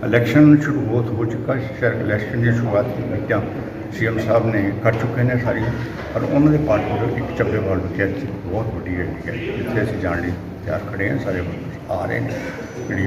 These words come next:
ਕਰਕੇ ਅਸੀਂ ਤੋਂ ਗਿਆਰਾਂ ਵਜੇ ਤੱਕ ਬਾਰਾਂ ਵਜੇ ਪਹੁੰਚਣਾ, ਸ਼ਾਰਟ ਰਸਤਾ ਹੈ।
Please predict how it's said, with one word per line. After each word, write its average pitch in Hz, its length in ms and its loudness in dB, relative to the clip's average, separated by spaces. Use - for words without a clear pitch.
ਕਰਕੇ 90 280 -4
ਅਸੀਂ 117 180 -6
ਤੋਂ 123 200 0
ਗਿਆਰਾਂ 101 200 2
ਵਜੇ 90 120 -2
ਤੱਕ - 280 -8
ਬਾਰਾਂ 85 160 -6
ਵਜੇ 87 140 -8
ਪਹੁੰਚਣਾ, 98 260 -6
ਸ਼ਾਰਟ - 260 -8
ਰਸਤਾ - 260 -8
ਹੈ। 95 80 -6